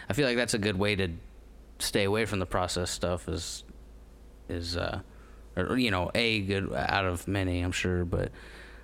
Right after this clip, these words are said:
a lot of the dishes I seen that you were cooking up, I'm like, "That looks really good," and it's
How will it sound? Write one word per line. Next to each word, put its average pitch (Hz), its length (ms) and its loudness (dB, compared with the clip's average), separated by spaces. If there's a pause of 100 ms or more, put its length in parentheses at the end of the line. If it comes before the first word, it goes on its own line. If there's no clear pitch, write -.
a 110 60 2
lot 113 160 6
of 98 80 2
the 98 60 4
dishes 98 380 2
I 98 60 4
seen 101 260 2
that 98 100 2
you 98 100 4
were 92 80 2
cooking 104 300 2
up, 107 180 2
I'm 90 60 0
like, 90 180 -4
"That 131 200 2
looks - 380 0
really 104 380 2
good," 131 320 4
and 120 240 4
it's - 500 0